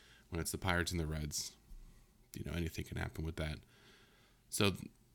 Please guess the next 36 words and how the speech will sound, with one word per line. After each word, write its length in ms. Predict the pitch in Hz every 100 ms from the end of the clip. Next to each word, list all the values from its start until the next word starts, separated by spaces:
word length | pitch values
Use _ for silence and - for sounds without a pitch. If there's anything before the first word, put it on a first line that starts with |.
| - - -
this, 220 | - 110 -
so 140 | 113
far 180 | 113 107
this 160 | 92
season, 380 | - 110 107 110
Pirates 440 | 120 90 101 113 87
are 80 |
eight 180 | 85 95
and 80 | 90
eight, 260 | 92 113 - - - - - - - _ _ _ _ - - - 85
um, 440 | 80 78 78 80 - - -
on 160 | 85 87
pace 260 | - 87 -
for 160 | 85
eighty-one 380 | 82 87 92 92
wins. 380 | 117 110 - - - 113
We're 80 |
ten 240 | - 92 92
percent 320 | 98 101 98
of 60 | 98
the 80 |
way 160 | 98 98
there. 380 | 92 92 113 - - - - - - - - - -
You 120 | -
know, 120 | - - -
you 140 | 85
know, 160 | 82 78
this 180 | 78 -
is 240 | 78 82 - - - - - - -
kind 240 | - - 78
of 220 | 82 98 - - - - - -
a 100 | 90
good 240 | 98 90
start 300 | - 82 65
for 100 | 73
them. 240 | 65 73